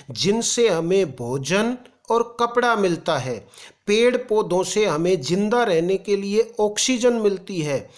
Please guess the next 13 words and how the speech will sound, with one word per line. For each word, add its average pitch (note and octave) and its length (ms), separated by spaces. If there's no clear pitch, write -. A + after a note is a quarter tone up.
और F#3+ 200
मिट्टी F#3 720
से A3 200
ही F3+ 280
हमें D#3 440
आश्रय F#3 760
या F#3 200
मिट्टी G#3 520
में A3 160
ही F#3+ 180
सभी D#3 540
जंतुओं G3 560
को F#3 400